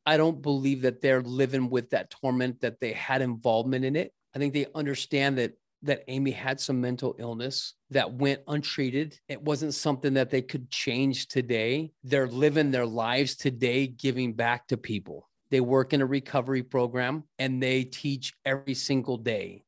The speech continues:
I'm telling you, yeah, these are just, I mean, they are good people and they work hard. And so that's their thing.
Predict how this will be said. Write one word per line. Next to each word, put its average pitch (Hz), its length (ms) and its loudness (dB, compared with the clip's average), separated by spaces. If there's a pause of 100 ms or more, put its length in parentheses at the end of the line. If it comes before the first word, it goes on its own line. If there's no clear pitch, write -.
(140)
I'm 127 120 -6
telling 151 260 4
you, 107 80 -2
yeah, 131 260 4
these 139 220 2
are 151 80 0
just, 139 260 -4 (160)
I - 40 -8
mean, 135 180 2
they 131 140 2
are 131 120 2
good 123 220 2
people 143 320 0
and 117 80 -2
they 120 80 -2
work 120 300 -2
hard. 113 280 0
And 120 140 -8
so 135 400 0
that's 143 300 2
their 147 180 0
thing. 147 520 -2